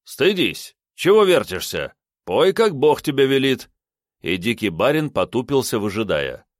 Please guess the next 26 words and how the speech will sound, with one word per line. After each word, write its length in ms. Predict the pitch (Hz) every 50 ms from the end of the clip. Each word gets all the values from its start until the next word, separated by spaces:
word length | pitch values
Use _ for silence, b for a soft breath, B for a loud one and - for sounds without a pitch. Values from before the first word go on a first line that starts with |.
| _ _ _ _ _ _ _ _ _ _ _ _ _
Яков 440 | - 65 76 78 - - 82 - _
помолчал, 680 | 85 78 78 76 71 71 - - 101 117 131 139 113 - _ _ _ _
взглянул 560 | _ 82 87 85 - 104 117 131 147 165 156
кругом 580 | - - 101 92 80 82 110 127 139 131 123 - _ _ _ _ _
и 120 | - 160
закрылся 560 | 143 117 110 - - 90 104 120 110 - 117
рукой. 500 | 98 101 101 - - 82 73 69 - - _ _ _ _ _ _ _ _ _ _ _ _ _ _ _
Все 300 | - - - 101 110 113
так 260 | - 117 110 104 -
и 180 | - - 110 104
впились 520 | - - _ 101 90 85 117 127 123 -
в 80 | 80 85
него 260 | 92 98 90 95 87
глазами, 640 | 76 85 90 92 92 82 107 95 82 73 69 65 - _ _ _ _ _ _
особенно 580 | - - 78 - - 101 90 95 101 113 127 131
рядчик, 540 | 143 127 101 - - - 80 73 - _ _ _ _ _
у 120 | - 85
которого 440 | - 92 87 - 117 110 110 107 107
на 140 | 104 101 95
лице 360 | 90 92 85 - - 117 120
сквозь 360 | - - - 98 98 87 -
обычную 500 | 95 90 95 101 90 - - 92 90 85
самоуверенность 880 | - - 87 82 80 82 82 78 92 113 113 113 107 107 104 - -
и 40 | 95
торжество 560 | 82 - 78 71 76 82 78 - - 90 87
успеха 600 | 80 78 - - 95 104 117 - - 127 123 113